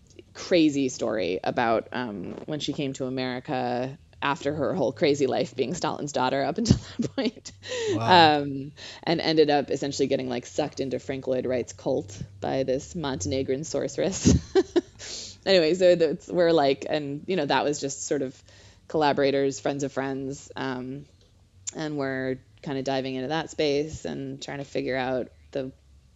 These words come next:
Speaker 1: Wild West podcast, like, <laughs> world. Um, for, yeah, for me, it's like, there's,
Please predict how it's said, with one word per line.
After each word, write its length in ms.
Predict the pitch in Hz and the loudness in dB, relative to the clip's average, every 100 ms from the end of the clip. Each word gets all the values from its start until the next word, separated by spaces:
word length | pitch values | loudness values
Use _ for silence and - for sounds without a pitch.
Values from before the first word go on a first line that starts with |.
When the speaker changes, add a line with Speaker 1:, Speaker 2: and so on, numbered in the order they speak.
| _ 175 | _ -8
Speaker 1:
Wild 320 | 147 131 127 | -2 -2 0
West 380 | 131 135 - - | -2 -4 -8 -6
podcast, 840 | 151 135 - 139 156 - - - | -4 -2 -2 -2 -4 -8 -16 -6
like, 320 | 170 147 - - | 0 0 0 0
<laughs> 40 | |
world. 480 | 190 156 139 156 - - - - - - - - | 0 2 2 0 -4 -14 -18 -16 -18 -20 -12 -2
Um, 760 | 170 156 147 143 139 139 143 - _ _ _ - _ - | 0 0 0 -2 -6 -10 -12 -20 _ _ _ -20 _ -6
for, 120 | 220 | 0
yeah, 140 | 233 | 2
for 180 | 226 247 | 2 0
me, 260 | 247 277 247 | 0 0 0
it's 240 | 190 - | 0 -2
like, 460 | 165 156 156 - - _ _ - - | 0 2 0 -8 -20 _ _ -20 -12
there's, 360 | 180 196 185 | 0 2 2